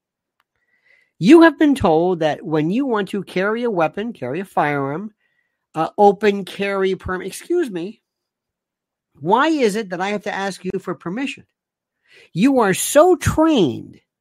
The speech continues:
so conditioned when you were raised in this country to say, "Well, I,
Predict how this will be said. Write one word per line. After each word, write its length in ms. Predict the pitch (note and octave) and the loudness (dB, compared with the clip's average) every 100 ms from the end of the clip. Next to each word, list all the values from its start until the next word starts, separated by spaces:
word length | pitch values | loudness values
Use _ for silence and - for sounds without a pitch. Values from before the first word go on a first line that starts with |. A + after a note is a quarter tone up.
| _ _ _ _ _ _ _ | _ _ _ _ _ _ _
so 400 | - - C4+ E4+ | -10 2 4 4
conditioned 800 | - E4 D#4+ E4 - E3 B2+ C3 | 4 2 4 4 2 0 0 0
when 180 | C#3 C#3+ | 0 0
you 140 | A3 | 0
were 200 | A#3 F#3 | 0 0
raised 500 | C#3 G3 A3+ G#2 G#2 | 0 -2 -4 -6 -10
in 60 | B2+ | -10
this 140 | C3+ | -10
country 280 | F3+ D#3+ C#3 | -10 -10 -10
to 80 | C3 | -10
say, 160 | - | -10
"Well, 320 | A#2+ D#3+ B2+ | -8 -6 -6
I, 80 | - | -8